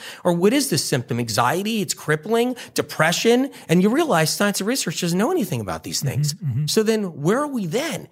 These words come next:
Speaker 1: Someone said to me, Jay, they said, "There's no science and research to your information. There's no science and research to celery juice."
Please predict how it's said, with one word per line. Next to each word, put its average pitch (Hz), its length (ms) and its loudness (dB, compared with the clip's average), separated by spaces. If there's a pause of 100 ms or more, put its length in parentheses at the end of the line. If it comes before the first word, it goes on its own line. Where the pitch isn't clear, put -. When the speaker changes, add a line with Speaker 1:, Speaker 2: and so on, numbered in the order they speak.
(140)
Speaker 1:
Someone 294 480 2
said 196 360 2
to 165 100 -2
me, 151 220 2
Jay, 139 240 2
they 139 80 0
said, 135 220 -2
"There's 180 220 0
no 180 120 2
science 160 400 0
and 143 100 -6
research 151 400 -4
to 131 80 -6
your 139 160 2
information. 156 640 2
There's 151 200 -4
no 180 100 -4
science 165 300 -4
and 151 60 -8
research 156 380 -2
to - 80 -4
celery 165 440 -4
juice." 151 320 0